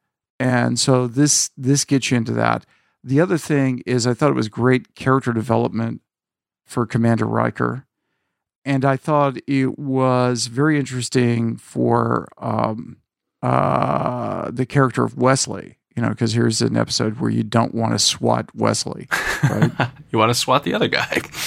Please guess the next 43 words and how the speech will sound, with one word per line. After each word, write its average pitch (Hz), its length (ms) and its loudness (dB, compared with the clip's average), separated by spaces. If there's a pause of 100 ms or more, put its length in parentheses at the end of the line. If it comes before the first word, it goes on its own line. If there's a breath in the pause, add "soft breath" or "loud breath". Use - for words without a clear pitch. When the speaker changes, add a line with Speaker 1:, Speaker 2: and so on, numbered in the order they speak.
(300 loud breath)
Speaker 1:
Yeah, 165 220 4
you 135 160 -2
wanna 139 140 2
swat 139 320 0
the 131 100 2
other 135 160 0
guy. 107 280 -2
So 131 500 0
I 147 100 4
thought 175 200 -2
that 175 100 2
was 131 100 -2
really 135 200 2
nice. 120 300 0
And 120 80 -6
they 123 60 -2
got 131 160 2
him 135 140 4
to 120 200 -2
act, 127 300 0
l-, 123 220 -4
uh, 127 80 0 (100)
you 139 140 0
know, 117 280 0 (240)
he 151 180 -4
was 151 140 0
allowed 127 540 2
to, 117 420 0
um, 113 340 0 (920)
act 147 200 0
like 127 180 2
an 113 80 2
adult. 113 480 -2 (220)
Speaker 2:
Mm-hmm. 120 280 2 (240)
Speaker 1:
In 139 140 -2
fact, 127 380 2
uh, 127 360 2
Wil 147 240 2
Wheaton 135 280 0
has 113 120 -4
commented 117 520 0
that, 113 220 0 (760)
uh, 120 460 0